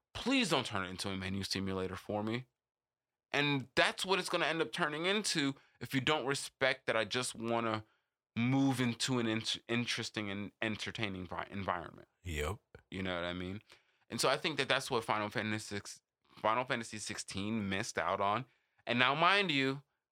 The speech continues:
Speaker 1: I've n-, I don't own a P S five. I didn't put hands on this game. This is just from me watching <laughs> probably over a hundred hours of it. You know what I mean? So it's not like I'm unexperienced with the game. I have watched it for a hundred hours,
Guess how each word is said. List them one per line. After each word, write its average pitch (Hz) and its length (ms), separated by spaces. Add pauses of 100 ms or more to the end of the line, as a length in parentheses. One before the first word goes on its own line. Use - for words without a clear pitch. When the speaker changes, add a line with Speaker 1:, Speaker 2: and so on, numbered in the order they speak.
Speaker 1:
I've 107 140
n-, 110 140 (120)
I 120 100
don't 143 200
own 139 160
a 127 40
P 131 200
S 117 120
five. 92 280 (140)
I - 40
didn't 117 200
put 127 120
hands 117 400
on 104 100
this 95 160
game. 90 240 (100)
This 110 160
is 131 100
just 143 260
from 123 160
me 120 120
watching 113 720 (440)
<laughs> 117 60 (1400)
probably 113 340
over 101 220
a 92 40
hundred 101 340
hours 95 420
of - 140
it. - 160
You 131 140
know 143 80
what 151 80
I 151 40
mean? 160 180
So 160 120
it's 135 120
not 202 100
like 196 140
I'm 156 180 (220)
unexperienced 117 1300
with 101 100
the 98 80
game. 87 320 (520)
I 110 140
have 104 400 (240)
watched 113 760
it 185 160
for 151 180
a 165 80
hundred 143 400
hours, 98 480